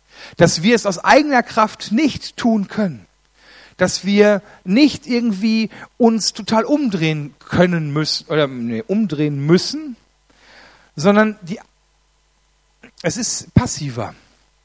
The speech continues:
Wir können wieder mal nichts tun, weil es ist am Kreuz alles verbracht, vollbracht worden, habe ich ja gesagt. Es ist alles vollbracht. Aber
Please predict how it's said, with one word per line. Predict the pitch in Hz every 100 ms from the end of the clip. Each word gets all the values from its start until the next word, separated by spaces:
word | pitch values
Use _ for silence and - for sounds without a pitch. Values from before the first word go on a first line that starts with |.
| _ _ _ -
Wir | 135 202
können | - - 320 330 294
wieder | 214 269 254
mal | 233 214
nichts | 214 277 - -
tun, | - 277 220
weil | 143 156
es | 185 -
ist | 254
am | - 202
Kreuz | - 233 233 - -
alles | 220 269 320 339 -
verbracht, | 247 190 202 214 - - _ _ _ _ -
vollbracht | 233 247 208 202 - 143
worden, | 208 254 151 202
habe | 185 170
ich |
ja | 165
gesagt. | 143 120 143 214 - - -
Es | 156 -
ist | 262 - -
alles | 156 156
vollbracht. | - 139 117 143 226 - - _ _ - - - -
Aber | 214 254 196 214 247